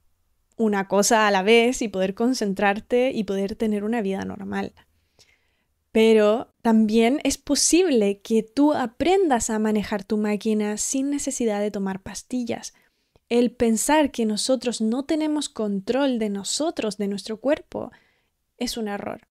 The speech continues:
Yo sé que para unos es más difícil que para otros. No sé cómo será la experiencia para alguien que tenga T D A H mucho más alto que yo, por ejemplo.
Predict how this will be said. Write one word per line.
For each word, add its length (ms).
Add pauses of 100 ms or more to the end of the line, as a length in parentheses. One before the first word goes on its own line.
Yo 160
sé 340
que 220
para 560
unos 400
es 160
más 220
difícil 560
que 140
para 340
otros. 600 (140)
No 180
sé 140
cómo 200
será 180
la 80
experiencia 600
para 180
alguien 240
que 80
tenga 260
T 120
D 100
A 60
H 180
mucho 240
más 220
alto 340
que 140
yo, 240
por 120
ejemplo. 480